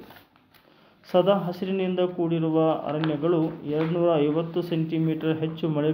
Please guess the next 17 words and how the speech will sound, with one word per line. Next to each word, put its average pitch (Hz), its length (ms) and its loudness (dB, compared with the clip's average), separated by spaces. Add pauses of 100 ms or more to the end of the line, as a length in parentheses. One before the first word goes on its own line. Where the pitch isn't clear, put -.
ಬೀಳುವ 147 340 2
ಪ್ರದೇಶದಲ್ಲಿ 147 500 -4 (120)
ಇವೆ. 135 140 -2 (1300)
ಅತಿ 175 260 2
ಹೆಚ್ಚು 214 260 0 (140)
ಅರಣ್ಯ 170 220 2 (100)
ಪ್ರದೇಶವು 160 440 0 (140)
ಉತ್ತರ 170 240 -2 (160)
ಕನ್ನಡ 160 300 0 (320)
ಜಿಲ್ಲೆಯಲ್ಲಿದೆ. 139 520 0 (3000)
ಈ 196 100 4 (140)
ಕೆಳಗಿನ 185 400 2 (260)
ಪ್ರಶ್ನೆಗಳಿಗೆ 170 640 -2 (160)
ಗುಂಪುಗಳಲ್ಲಿ 160 720 0
ಚರ್ಚಿಸಿ 165 420 -6 (320)
ಉತ್ತರ 165 240 0 (160)
ಬರೆಯಿರಿ. 151 420 0